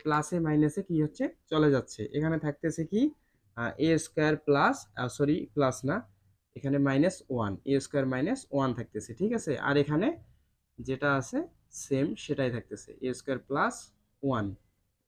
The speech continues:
তো এখন দেখো আমাদের আবার কিন্তু এ, এ দ্বারা এ স্কয়ার কে গুণ করতে হয়, আবার এ দ্বারা মাইনাস ওয়ান কে গুণ করতে হয়, আবার প্লাস ওয়ান দ্বারা এ স্কয়ার কে গুণ করতে হয়, আবার প্লাস ওয়ান দ্বারা মাইনাস ওয়ান কে গুণ করতে হয়, ঠিক আছে? তাহলে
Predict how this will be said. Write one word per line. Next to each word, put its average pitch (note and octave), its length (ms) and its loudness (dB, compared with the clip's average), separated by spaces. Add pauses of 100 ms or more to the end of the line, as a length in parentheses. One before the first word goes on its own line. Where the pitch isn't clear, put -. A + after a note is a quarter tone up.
(360)
তো D3 60 0
এখন D3+ 300 6
দেখো F#3 260 6 (520)
আমাদের C#3 280 4 (120)
আবার D#3+ 200 6
কিন্তু E3 260 0 (240)
এ, D3 120 6 (280)
এ D3+ 180 8
দ্বারা D3 280 8 (440)
এ D3 160 6
স্কয়ার D#3+ 260 -2
কে E3 100 0
গুণ D#3 200 2
করতে D#3 260 -2
হয়, F3 240 2
আবার C#3+ 240 4 (140)
এ D3 120 2
দ্বারা D3+ 200 8
মাইনাস C#3+ 360 2
ওয়ান C#3 180 2
কে B2+ 120 -6
গুণ A#2+ 180 -6
করতে A2+ 280 -12
হয়, G#2+ 280 -6
আবার C#3+ 280 8 (160)
প্লাস D#3+ 280 8 (140)
ওয়ান D#3 260 6
দ্বারা F3 200 6 (120)
এ D3+ 160 2
স্কয়ার D3+ 260 0
কে D#3+ 100 -6
গুণ D3+ 220 -2
করতে D#3 280 -4
হয়, G#3 220 8
আবার D3 240 6 (320)
প্লাস C3+ 320 6
ওয়ান C#3+ 200 4
দ্বারা D3 200 8 (500)
মাইনাস C#3+ 360 8
ওয়ান F3+ 220 4
কে E3+ 120 -2
গুণ C#3+ 160 2
করতে B2 240 -8
হয়, A#2+ 180 -6
ঠিক A3 120 -4
আছে? G#3+ 220 -2 (440)
তাহলে D#3 240 2